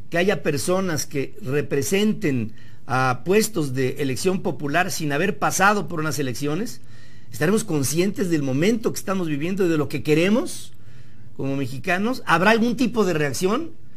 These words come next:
La gente se dará cuenta de que hubo siete millones de mexicanos que dijeron no a los plurinominales.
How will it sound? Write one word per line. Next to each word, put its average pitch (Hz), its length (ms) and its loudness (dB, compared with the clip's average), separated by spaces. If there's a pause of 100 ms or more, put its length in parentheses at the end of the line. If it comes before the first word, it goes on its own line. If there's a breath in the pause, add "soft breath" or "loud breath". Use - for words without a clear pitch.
(520 soft breath)
La 113 120 -4
gente 170 300 -6
se 131 180 -6
dará 113 240 -8
cuenta 175 400 -6
de 139 100 -4
que 160 100 -6
hubo 156 120 -4
siete 170 380 -4
millones 160 960 0 (320 loud breath)
de 139 160 0
mexicanos 143 540 -2
que 165 100 -4
dijeron 156 460 0
no 185 180 0
a 220 60 -2
los 170 160 -4
plurinominales. 127 1120 -4